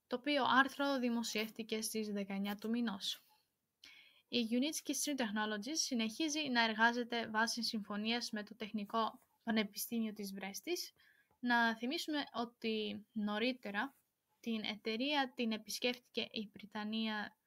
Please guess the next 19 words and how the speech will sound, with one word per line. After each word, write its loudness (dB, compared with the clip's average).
του -10
Πανεπιστημίου. 0
Κατά 4
την 4
πρώτη 2
επίσκεψη, -2
υπογράφηκε 4
συμφωνία -2
συνεργασίας -2
στον -4
τομέα -2
της -6
έρευνας 0
και -2
της -6
εκπαίδευσης -6
του -4
προσωπικού -4
μηχανικού. -6